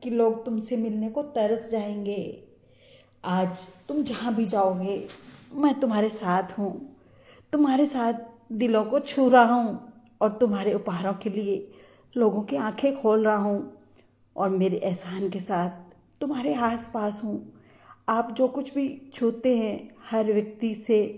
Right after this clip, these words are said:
आप मिलते हैं और जो कुछ भी आप आज करने के लिए तैयार हैं, वह धन्य होगा। हौसला बनाएं सब लोगों का।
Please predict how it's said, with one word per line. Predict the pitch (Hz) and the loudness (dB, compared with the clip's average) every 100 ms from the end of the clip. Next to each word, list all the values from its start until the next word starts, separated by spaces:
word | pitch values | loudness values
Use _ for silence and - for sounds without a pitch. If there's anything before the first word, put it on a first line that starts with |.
| - - - _ - | -16 -20 -20 _ -8
आप | 185 190 190 | -4 -2 0
मिलते | 208 202 - 202 | 0 0 0 2
हैं | 202 196 240 - - _ - | 2 0 -4 -12 -20 _ -4
और | 269 | -4
जो | 247 285 | -2 -4
कुछ | 277 294 262 | -2 -6 -2
भी | 269 262 - - - - - | 0 0 -6 -14 -20 -16 -2
आप | 208 208 208 | 0 0 -2
आज | 196 196 | -2 -4
करने | - 214 208 220 | -4 0 0 0
के | 220 | -2
लिए | 220 214 | -4 -2
तैयार | 208 185 214 | -2 0 0
हैं, | 202 202 - - - - _ _ _ _ | -2 -4 -6 -12 -20 -20 _ _ _ _
वह | 285 285 | 4 4
धन्य | 208 220 226 233 | 4 2 2 2
होगा। | 208 185 185 180 - - - _ _ _ _ _ _ _ - | 0 0 0 -2 -6 -18 -20 _ _ _ _ _ _ _ -4
हौसला | 202 190 208 196 | -2 0 -2 0
बनाएं | 190 185 185 190 - - - - _ _ _ - | 0 2 2 0 -2 -8 -20 -20 _ _ _ -6
सब | 262 202 | -2 2
लोगों | 202 180 196 | 0 0 -4
का। | - 208 | -4 -10